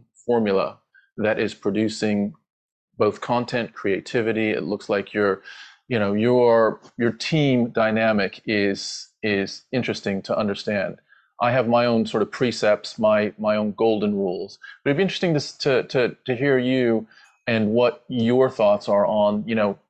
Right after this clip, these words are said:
A, what does the team look like, uh, you know, behind the scenes?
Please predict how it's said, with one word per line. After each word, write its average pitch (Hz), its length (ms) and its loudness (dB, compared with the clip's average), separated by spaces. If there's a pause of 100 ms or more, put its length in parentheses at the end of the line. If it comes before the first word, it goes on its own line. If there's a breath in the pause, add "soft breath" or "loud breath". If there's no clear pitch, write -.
(200)
A, 151 360 2 (300)
what 143 140 2
does 185 120 4
the 175 60 2
team 143 260 -2
look 131 200 0
like, 85 420 0 (180)
uh, 120 40 2
you 117 120 0
know, 117 100 2
behind 110 400 0
the 113 60 0
scenes? 92 440 -10